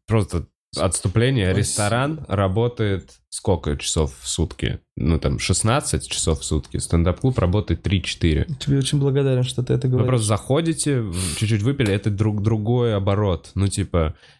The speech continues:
Speaker 1: и действительно, чтобы платить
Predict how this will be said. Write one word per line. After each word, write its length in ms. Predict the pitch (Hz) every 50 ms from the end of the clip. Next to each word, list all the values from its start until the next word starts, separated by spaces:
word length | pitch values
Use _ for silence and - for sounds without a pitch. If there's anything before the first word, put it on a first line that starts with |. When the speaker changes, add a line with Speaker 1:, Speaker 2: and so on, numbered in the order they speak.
| _ _ _ _
Speaker 1:
и 500 | - 101 101 101 101 101 101 98 98 95 90
действительно, 1080 | 90 95 101 - - - 117 120 135 131 104 107 98 85 80 73 71 69 67 67 - -
чтобы 640 | - - - - _ 107 107 110 101 92 90 78 71 -
платить 600 | - 82 85 87 87 - - 107 92 71 - -